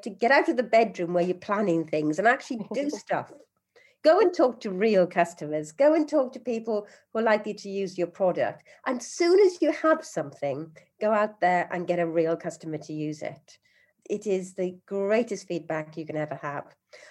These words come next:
Speaker 1: Lots of people will tell you things about your product, and those people don't necessarily know anything. Some of the advice I have for people is to be very careful when taking advice.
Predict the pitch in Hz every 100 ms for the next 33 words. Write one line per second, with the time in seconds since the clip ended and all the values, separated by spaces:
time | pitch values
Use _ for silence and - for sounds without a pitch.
0 | - 226 294 359 - - 302 294 247 247
1 | 254 214 208 208 - 220 214 190 156 139
2 | 135 151 180 180 _ _ _ _ - 240
3 | 226 214 190 185 180 190 185 - 160 135
4 | - _ - - _ _ _ _ _ 214
5 | 220 214 214 202 - 277 349 - 220 214
6 | 196 240 277 294 208 208 214 220 214 233
7 | 220 302 269 165 - - 139 - _ _
8 | _ - 220 202 196 185 180 185 185 180
9 | 196 196 190 170 165 156 175 170 175 175
10 | - _ _ _ 233 233 226 202 220 254
11 | 226 208 208 208 196 196 208 208 202 165
12 | 156 135 131 - - - -